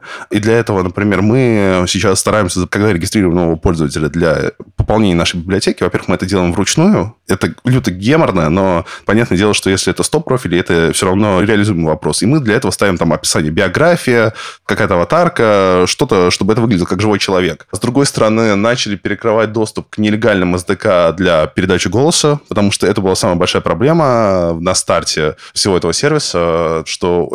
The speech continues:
<laughs> как раз пошли скандалы, что просто можно даже подслушивать чужие разговоры. Потом начали постепенно банить, э, тех, кто использовал регистрацию не через Clubhouse,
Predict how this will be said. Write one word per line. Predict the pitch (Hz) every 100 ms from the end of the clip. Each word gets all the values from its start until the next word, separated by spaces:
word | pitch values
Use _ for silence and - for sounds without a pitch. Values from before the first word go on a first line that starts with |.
| -
<laughs> | - 107
как | 98
раз | 104 95
пошли | - -
скандалы, | 104 104 98 139
что | - 82
просто | 82 -
можно | 92 95 87
даже | 92
подслушивать | - 82 101 104 95 85 - -
чужие | - 95 98
разговоры. | 85 87 95 92 76 - - -
Потом | 214 190 185 151 120
начали | 110 135 113
постепенно | - - - 127 101 87
банить, | 98 110 95 87 - -
э, | 87 87 85 -
тех, | -
кто | - 85 80
использовал | 78 73 - 120 92 90 90
регистрацию | 95 - 98 87 -
не | 85 87
через | - 80
Clubhouse, | - 120 - 139 139